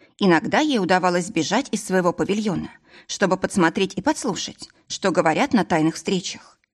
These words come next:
Если отец приглашал сыроен, Катарине приходилось долгие часы наблюдать за развлечениями министров – прежде чем удавалось услышать что-то важное. Конечно же, многие из этих разговоров были о дворце, о его обитателях, о короле и его сыне,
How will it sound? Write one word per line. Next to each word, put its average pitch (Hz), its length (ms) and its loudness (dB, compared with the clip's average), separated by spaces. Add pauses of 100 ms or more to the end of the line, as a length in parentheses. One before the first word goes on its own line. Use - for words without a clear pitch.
(320)
Если 185 380 0
отец 185 360 0
приглашал 180 460 0
сыроен, 175 540 -2 (360)
Катарине 196 520 4
приходилось 180 560 0
долгие 175 300 2
часы - 340 -2
наблюдать 196 500 4
за 180 100 2
развлечениями 160 760 4
министров – 240 560 2 (500)
прежде 240 380 2
чем 185 260 -2
удавалось 175 500 2
услышать 190 440 -2
что-то 170 320 -6
важное. - 480 -2 (760)
Конечно 349 440 4
же, 165 120 2
многие 302 380 4
из 185 140 -2
этих - 220 -2
разговоров 190 540 0
были 156 260 0
о - 100 -2
дворце, 294 500 -4 (360)
о 180 100 4
его 180 200 4
обитателях, 170 760 -2 (220)
о 196 120 4
короле 175 420 2
и - 140 -4
его 185 220 0
сыне, - 480 -4